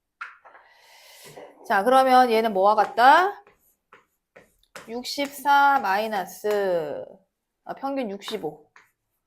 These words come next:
나누기 시그마 일. 자, 정규화할 때 어떻게 된다고 배웠죠? Z는 시그마 분의 X바, X 마이너스 M이지. X 마이너스 M. 근데 여기 X반이니까 X바 마이너스 M이라고 할게.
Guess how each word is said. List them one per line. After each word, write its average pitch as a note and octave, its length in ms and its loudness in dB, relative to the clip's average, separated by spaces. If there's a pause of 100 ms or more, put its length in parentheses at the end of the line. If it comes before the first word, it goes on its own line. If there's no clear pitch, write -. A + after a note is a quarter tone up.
(240)
나누기 G#3 380 -4
시그마 A#3+ 840 -6
일. G3+ 300 -8 (1040)
자, C4 160 2
정규화할 F4+ 600 6
때 F4+ 220 6
어떻게 D#4 260 2
된다고 C#4 400 0
배웠죠? B3+ 540 2 (200)
Z는 D4+ 960 -6 (1300)
시그마 C4+ 540 0
분의 C4 720 -4
X바, C4 720 0
X G3 320 -6
마이너스 G#3+ 460 -2
M이지. F#3+ 600 -8
X F3 240 -18
마이너스 F3 360 -12
M. G3+ 80 -12
근데 A3+ 120 -6
여기 G3 140 -2
X반이니까 G3 640 -8
X바 A#3+ 420 -2
마이너스 F3 440 -10
M이라고 F#3 380 -12
할게. G3+ 340 -14